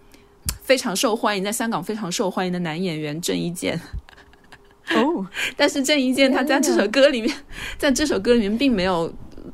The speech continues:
Speaker 1: 贡献出他的声音，他只是在M V里面饰演一个路人，就是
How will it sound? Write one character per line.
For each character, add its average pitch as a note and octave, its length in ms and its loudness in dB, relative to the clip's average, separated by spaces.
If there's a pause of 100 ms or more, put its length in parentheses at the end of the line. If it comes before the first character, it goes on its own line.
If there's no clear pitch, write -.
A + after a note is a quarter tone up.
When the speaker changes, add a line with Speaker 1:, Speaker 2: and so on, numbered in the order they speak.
(420)
Speaker 1:
贡 C4+ 180 2
献 A#3+ 180 0
出 A#3+ 80 -2
他 A3+ 120 0
的 G3+ 80 -2
声 G3 180 -2
音， G3 100 0
他 B3 140 -2
只 G3+ 100 -2
是 G#3+ 120 -4
在 G#3+ 160 0
M G3+ 260 0
V A3 200 -2
里 G#3+ 100 2
面 F3 180 -2
饰 A#3 220 -2
演 E3 100 -2
一 E3 80 -6
个 F#3+ 180 -2 (140)
路 A#3+ 280 0
人， G#2+ 280 -4 (920)
就 C4+ 160 0
是 A#3+ 180 0